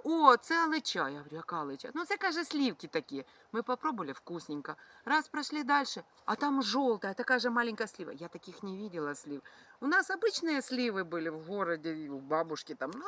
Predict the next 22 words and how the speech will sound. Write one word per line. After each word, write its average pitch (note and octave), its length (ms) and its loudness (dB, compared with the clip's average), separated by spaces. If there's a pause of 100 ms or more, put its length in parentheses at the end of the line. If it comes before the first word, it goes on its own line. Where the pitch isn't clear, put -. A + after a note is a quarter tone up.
обычные, C#4+ 440 -2
у F#3 80 -4
горки, A3+ 340 -2
або D3+ 180 -4
там D3 200 -4
непонятно C#3+ 580 -8
що. B2+ 180 -10 (500)
Ідемо, G#3+ 360 -2
ідемо A#3 360 0
дальше, G3+ 460 0
коли F#3+ 220 -2
бачимо G3+ 520 2 (1160)
оріхи. C3 520 -6 (1120)
Отакі G3+ 520 -4 (240)
оріхи. F3 480 -6 (180)
Це - 160 -4
називалась A3 640 2
ліщина. G3 680 0 (480)
Я G#3 140 -2
так A3+ 200 -2
смотрю, A#3 520 0
ой, C4 460 2